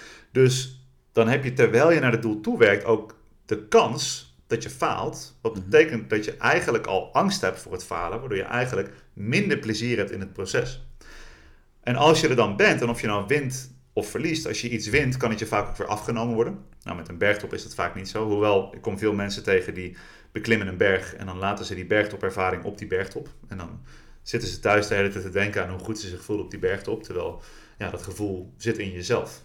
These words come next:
Speaker 1: En die bergtop is alleen maar een trigger voor wat je voelt. Dus dat is ook een beetje, er zitten al veel van die leuke illusies in het menselijk brein. Maar als je dus slagen of falen hebt, dan heb je binair en dan, dan, dan heb je alleen maar een oordeel.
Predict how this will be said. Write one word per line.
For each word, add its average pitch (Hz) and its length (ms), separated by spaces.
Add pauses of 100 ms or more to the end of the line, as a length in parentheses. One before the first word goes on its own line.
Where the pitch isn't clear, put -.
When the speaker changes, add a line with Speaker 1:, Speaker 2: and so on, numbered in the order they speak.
Speaker 1:
En 107 120
die 104 80
bergtop 98 360
is 87 80
alleen 85 120
maar 85 100
een 82 120
trigger 90 340
voor 85 100
wat 80 140
je - 60
voelt. - 280 (720)
Dus - 100
dat 95 140
is - 60
ook - 60
een 95 40
beetje, 92 260 (680)
er - 120
zitten 92 220
al - 260 (120)
veel 117 200
van 104 100
die 101 80
leuke 104 220
illusies 107 520
in 95 120
het 90 80
menselijk 90 380
brein. 98 360 (1040)
Maar 123 120
als - 160
je 160 60
dus 139 160
slagen 160 340
of 127 120
falen 156 320
hebt, 101 160
dan 120 100
heb 120 120
je 95 100
binair 110 520
en 120 100
dan, 113 320 (200)
dan, 104 400 (1000)
dan 117 120
heb 123 120
je 127 80
alleen 151 200
maar 107 140
een 104 140
oordeel. - 380